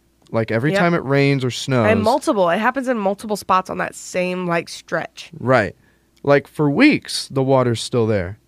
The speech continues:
Speaker 2: There's wa-, it's, I don't know if it's water right now, but it's mush.
Speaker 1: Mm-hmm.
Speaker 2: Because it, there's also, like, a hill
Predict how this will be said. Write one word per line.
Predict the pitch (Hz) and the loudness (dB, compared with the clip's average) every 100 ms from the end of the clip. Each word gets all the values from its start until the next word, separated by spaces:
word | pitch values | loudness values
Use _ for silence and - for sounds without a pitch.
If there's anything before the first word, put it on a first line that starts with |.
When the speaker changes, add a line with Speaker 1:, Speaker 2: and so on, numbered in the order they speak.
| _ | _
Speaker 2:
There's | 202 185 | -12 -2
wa-, | 190 - | -2 -2
it's, | 190 180 - | -6 -8 -8
I | - - 196 202 | -8 -2 0 2
don't | 143 | 0
know | 285 | 0
if | 262 | -2
it's | 190 | -6
water | 170 180 190 | -4 0 0
right | 175 160 | 0 -2
now, | 165 | -2
but | 160 | -4
it's | 160 | -6
mush. | 160 160 160 147 - - _ - | -6 -4 -4 -6 -12 -20 _ -10
Speaker 1:
Mm-hmm. | 107 107 107 | -6 -4 -4
Speaker 2:
Because | 147 156 165 | -4 -6 -6
it, | 165 - _ _ _ - | -6 -8 _ _ _ -4
there's | 196 | 0
also, | 208 208 240 | 2 0 0
like, | 196 180 | 0 0
a | 160 | -6
hill | 139 160 165 180 208 | -4 -4 -2 -2 -4